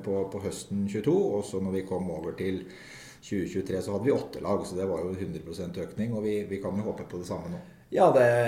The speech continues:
Speaker 2: effekten må vel være lik, og det er full forståelse for at, eh, noen klubber kommer litt senere i gang enn andre på grunn av ulike aktiviteter eller andre hensyn, så det, jeg tror det er en veldig god løsning det med at man, eh, melder seg på i to omganger i hvert fall, så har man, har man mulighet for det.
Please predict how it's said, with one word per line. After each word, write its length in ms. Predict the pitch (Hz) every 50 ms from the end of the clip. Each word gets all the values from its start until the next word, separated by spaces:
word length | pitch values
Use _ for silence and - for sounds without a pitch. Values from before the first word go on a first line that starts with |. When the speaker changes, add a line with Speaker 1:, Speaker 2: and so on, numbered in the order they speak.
| 120 120 117
Speaker 2:
effekten 540 | 120 120 - - - - - - - 208 190
må 100 | 147 127
vel 120 | 127 127
være 120 | 127 127 131
lik, 280 | 160 208 277 - - 117
og 220 | 110 104 98 90
det 80 | 143 131
er 100 | 123 123
full 200 | - 117 113 110
forståelse 580 | - - 202 - - 131 107 104 107 - 127 113
for 140 | 123 123 120
at, 200 | 120 - - 135
eh, 180 | 123 117 120 120 123
noen 240 | 120 113 110 110 110 110
klubber 540 | - 123 - - - 101 107 110 110 107 113 110
kommer 400 | - 110 104 107 110 110 110 107
litt 160 | 107 104 107 -
senere 360 | - 110 107 101 101 101 107
i 40 | 104 104
gang 220 | 101 101 104 107
enn 100 | 110 110
andre 380 | 110 107 101 95 101 120 139 143
på 140 | 139 143 135
grunn 180 | 123 117 113 117
av 160 | 113 113 110
ulike 280 | 107 104 101 - - 110
aktiviteter 640 | - - 110 110 110 117 104 104 - - 120 110
eller 300 | 107 110 113 110 110 110 - - 120
andre 240 | 117 113 113 113 127
hensyn, 320 | 123 120 - 185 180 165
så 80 | - 151
det, 140 | 143 135 139
jeg 800 | 143 139 131 131 123 123 - - - - - - - - - -
tror 160 | - 139 143
det 60 | 143 143
er 60 | 147
en 60 | 147 131
veldig 180 | 127 147 151 131 127
god 180 | 127 131 127 123
løsning 300 | 110 101 - - 120 120 117
det 80 | 107 107
med 120 | 113 113 110
at 120 | - 120 117
man, 160 | 113 117 117
eh, 180 | 117 117 113 110 110 113 110
melder 240 | 101 95 92 - -
seg 160 | 92 90 -
på 160 | 110 104 104
i 80 | 104 -
to 160 | - 107 101
omganger 300 | 104 101 92 98 113 127
i 60 | 127
hvert 100 | 107 -
fall, 160 | - 90 - -
så 160 | 120 104 -
har 100 | 90 95 98
man, 160 | 98 98 98 101 101 101 101 104
har 120 | 101 98 101
man 160 | 104 107 110
mulighet 360 | 107 98 87 87 82 - - -
for 80 | 110 104
det. 80 | 104